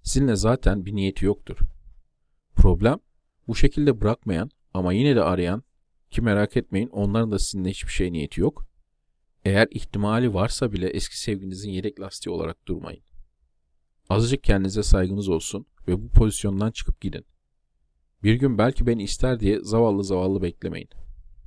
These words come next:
Altıncı ve son durum ise oldukça önemli. Eski sevgilinize ulaşmadan duramadığınızda,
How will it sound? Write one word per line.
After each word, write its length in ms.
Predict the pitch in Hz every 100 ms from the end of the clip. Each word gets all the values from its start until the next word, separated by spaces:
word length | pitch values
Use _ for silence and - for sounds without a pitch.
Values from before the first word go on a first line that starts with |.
| - _ _ _ _ _ _ -
Altıncı 460 | 90 90 101 113
ve 80 | 143
son 300 | 135 - 147
durum 160 | 139 127
ise 180 | - 123
oldukça 360 | 113 113 -
önemli. 440 | 98 92 80 78 - - - - _ _ _ _ _ _ _ _ _ -
Eski 260 | 107 -
sevgilinize 560 | - 131 123 117 110 117
ulaşmadan 640 | 90 107 - 107 104 107
duramadığınızda, 800 | 98 107 110 95 92 85 92 80